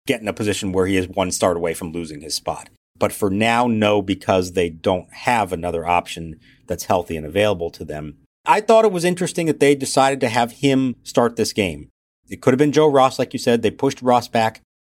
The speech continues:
to Tuesday against the Braves. Now, there's a couple ways to look at it. Number one, is it a case of them trying to manage Ross's innings, which I think is valid? It's something they've talked about wanting to do because he sat out all last year.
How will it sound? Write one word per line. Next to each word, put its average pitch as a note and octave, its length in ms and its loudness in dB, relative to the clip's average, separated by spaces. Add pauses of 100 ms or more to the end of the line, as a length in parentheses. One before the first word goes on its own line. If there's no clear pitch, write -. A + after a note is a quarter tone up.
(120)
to - 100 -6
Tuesday A#2+ 760 2
against G2+ 640 -4
the F#2 80 -8
Braves. G#2 480 -2 (340)
Now, G2+ 460 -2
there's A#2 120 0
a G#2+ 60 -4
couple D#3+ 220 -2
ways D#3+ 160 6
to D3 80 -2
look C3 160 2
at E2 100 0
it. - 80 -8
Number G2+ 220 -2
one, B2 460 -2 (420)
is A#2 260 2
it A2+ 260 2
a G2 60 -6
case A#2+ 440 -2
of G#2 340 0
them G2 180 0
trying G#2+ 220 -2
to G#2+ 60 -4
manage G#2 300 -2
Ross's G#2 400 0
innings, A2+ 260 0
which C3+ 140 0
I G#2+ 60 4
think A2+ 200 -2
is G2+ 100 0
valid? G2 440 0
It's - 160 -8
something G#2+ 220 -4
they've F2+ 160 0
talked A2 300 -2
about G#2+ 280 -2
wanting F#2+ 280 -4
to F2 60 -6
do G2 340 -4 (240)
because G2 200 -2
he E2+ 60 -8
sat F#2+ 240 0
out G#2+ 180 2
all G#2 160 2
last G2+ 300 -2
year. A#2+ 260 0